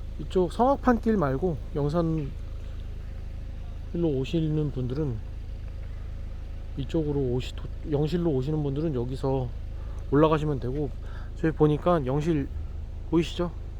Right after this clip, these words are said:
영실이라고 저기 버스 주차장까지 있으니까, 버스 탑승하는 곳이 있으니까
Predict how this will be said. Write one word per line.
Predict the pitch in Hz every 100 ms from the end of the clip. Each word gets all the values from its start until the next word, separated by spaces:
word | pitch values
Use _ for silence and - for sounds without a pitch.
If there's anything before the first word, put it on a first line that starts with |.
| - - - - - - - - -
영실이라고 | 123 131 120 131 117 117 113 113
저기 | - 120 120
버스 | - 175 190 175 165
주차장까지 | - - 139 127 131
있으니까, | 120 - 107 104 139 131
버스 | - 170 165 160 147 135 - - - - - - - - - - - - - - - -
탑승하는 | - - 214 202 185 170 160 175
곳이 | 165 151
있으니까 | 120 120 -